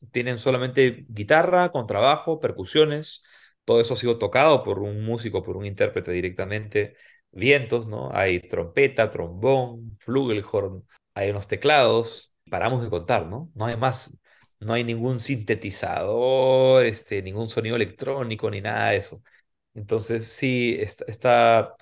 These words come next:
rondando por mi cabeza que me encantaría, tal vez para una edición, un volumen dos, hacer algo más novedoso con el bolero, ¿no? Para seguir explorando a ni-, a nivel musical,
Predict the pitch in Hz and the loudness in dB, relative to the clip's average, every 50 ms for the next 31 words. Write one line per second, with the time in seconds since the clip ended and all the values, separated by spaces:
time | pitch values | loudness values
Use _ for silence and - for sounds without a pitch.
0 | - - _ _ _ _ - 113 120 123 120 120 135 135 139 135 143 143 135 135 | -20 -20 _ _ _ _ -2 2 2 2 4 4 2 2 4 4 2 2 4 0
1 | 117 113 113 101 - 90 95 113 110 117 131 117 120 107 98 95 92 92 - 95 | -2 -2 -4 -4 -2 0 0 0 0 0 -2 -2 -2 -2 -4 -6 -6 -4 -4 -6
2 | 92 90 - 87 90 101 110 110 107 110 110 110 107 101 95 98 - - _ _ | -4 -4 -2 -2 0 0 2 2 4 4 4 4 4 4 2 0 -6 -16 _ _
3 | _ _ _ _ _ - 98 101 110 117 113 - 131 113 113 117 117 120 117 107 | _ _ _ _ _ -2 0 2 2 0 2 2 2 2 4 2 2 0 -2 -2
4 | 98 95 - - 117 110 104 98 98 98 101 98 98 98 104 107 104 101 95 92 | -2 -4 -4 -2 0 0 0 0 -4 -6 -4 -4 -2 -2 -2 -4 -4 -8 -10 -2
5 | 92 104 107 104 101 - - - _ _ _ _ _ _ _ _ _ _ - 104 | 2 2 2 2 0 -6 -14 -18 _ _ _ _ _ _ _ _ _ _ -10 -10
6 | 101 - - 120 107 104 101 101 101 104 104 104 98 92 90 87 87 - - - | -8 0 2 4 4 4 4 4 4 4 6 6 4 2 2 0 -2 -4 -6 -10
7 | - - 95 - - - 104 107 107 104 120 120 107 98 98 107 110 107 - 113 | -14 -16 -16 -16 -12 -6 -6 -4 -2 0 0 0 2 2 2 0 0 0 -2 -4
8 | 104 87 85 90 90 87 82 82 87 90 101 92 87 82 82 80 87 107 120 - | -4 -4 -4 -6 -6 -4 -4 -4 0 0 0 0 0 0 -4 -4 -6 -10 -6 -6
9 | 92 90 90 - - 87 87 90 92 92 - _ - 92 85 87 87 90 90 92 | -6 -6 -6 -6 -6 -6 -6 -6 -6 -8 -10 _ -8 -6 -4 -4 -6 -4 -4 -6
10 | 90 87 87 - - - 85 85 87 87 90 92 92 87 87 85 - 82 73 71 | -6 -6 -8 -12 -14 -12 -10 -8 -6 -6 -8 -8 -12 -12 -12 -8 -6 -6 -6 -6
11 | - | -10